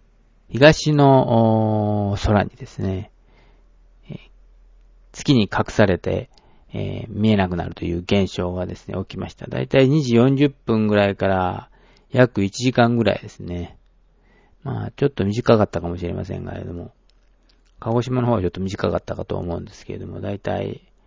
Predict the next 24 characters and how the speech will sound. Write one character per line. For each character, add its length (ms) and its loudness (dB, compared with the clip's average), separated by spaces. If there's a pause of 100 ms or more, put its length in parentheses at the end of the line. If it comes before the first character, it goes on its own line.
(540)
え 560 -12 (120)
ー、 160 -16 (120)
一 160 -10
時 100 -4
間 160 2
近 220 -8
く 80 -20
で 80 -20
す 140 -16
ね、 200 -10
そ 200 4
う 40 6
い 80 4
う 60 4
現 300 2
象 160 2
が 100 4
見 100 -2
ら 100 0
れ 80 -4
ま 120 -6
し 60 -16
た。 200 -20 (720)
で、 340 4